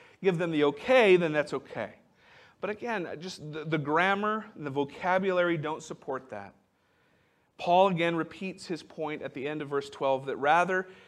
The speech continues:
she is to remain quiet. She is to remain in a posture of learning and a posture of submission, to listen to the authoritative teaching like the rest of the church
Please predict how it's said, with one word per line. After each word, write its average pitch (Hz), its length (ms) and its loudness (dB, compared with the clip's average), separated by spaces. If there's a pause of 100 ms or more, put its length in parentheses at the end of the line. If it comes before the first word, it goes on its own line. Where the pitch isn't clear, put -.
(120)
she 151 200 -4
is 147 160 -4
to 156 80 -6
remain 135 280 -4
quiet. 107 580 -10 (500)
She 131 120 -12
is 127 180 -12
to 135 120 -8
remain 127 320 -6
in 123 80 -8
a 120 60 -8
posture 147 460 -4
of 120 120 -8
learning 170 320 -6
and 143 80 -8
a 123 40 -10
posture 135 440 -6
of 127 100 -10
submission, 117 540 -14 (500)
to 147 120 -6
listen 190 500 -2
to 170 100 -10
the 139 140 -8
authoritative 123 520 -8
teaching 135 300 -12
like 160 220 0
the 202 100 0
rest 226 320 -2
of 147 80 -6
the 131 60 -14
church 117 420 -10